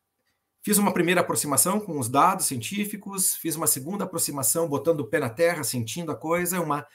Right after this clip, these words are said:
aí fiz uma compilação dessas, dessas, dessas duas aproximações, e aí agora eu vou partir pra fase da compreensão de como funciona a paisagem, porque cada detalhe nessa paisagem vai ter um recado,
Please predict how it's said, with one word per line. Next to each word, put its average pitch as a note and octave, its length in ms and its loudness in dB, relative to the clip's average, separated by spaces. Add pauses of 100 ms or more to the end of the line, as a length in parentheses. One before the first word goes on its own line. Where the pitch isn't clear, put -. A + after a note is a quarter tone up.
(420)
aí E3 160 4
fiz G#3 240 0
uma G3+ 200 2
compilação A#3+ 1040 2
dessas, D3 320 -2 (240)
dessas, C3+ 360 -2
dessas C#3 380 0
duas C#3+ 220 0
aproximações, D#3 920 -4 (840)
e G#3+ 80 4
aí G#3 140 8
agora G3+ 260 6
eu G#3 60 6
vou G3+ 80 -2
partir G#3 280 0
pra G#3+ 120 0
fase G3+ 400 2
da G3 160 0
compreensão A3 1200 2
de B2+ 160 -10
como A3+ 240 -2
funciona G3 840 -2
a D3+ 60 -4
paisagem, A2+ 640 -6
porque A3 220 -8
cada B3+ 300 -6
detalhe G3+ 460 -2
nessa D#3 220 -4
paisagem C#3+ 500 -4
vai C#3+ 140 -2
ter D3+ 140 -8
um D3+ 80 -4
recado, A2+ 460 -6